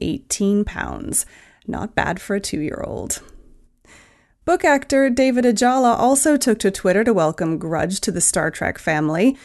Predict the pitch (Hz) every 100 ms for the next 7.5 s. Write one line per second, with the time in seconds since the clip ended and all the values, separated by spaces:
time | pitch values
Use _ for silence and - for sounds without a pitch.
0 | - _ - 302 294 285 - 370 - 381
1 | 269 233 - - 165 - - - 202 185
2 | 175 185 - 359 - 262 - - _ _
3 | - 440 311 339 - 349 339 220 - -
4 | - - _ _ _ - 226 190 - _
5 | _ _ _ - - _ _ - 185 -
6 | 208 185 190 175 165 147 - - - -
7 | - - - 220 -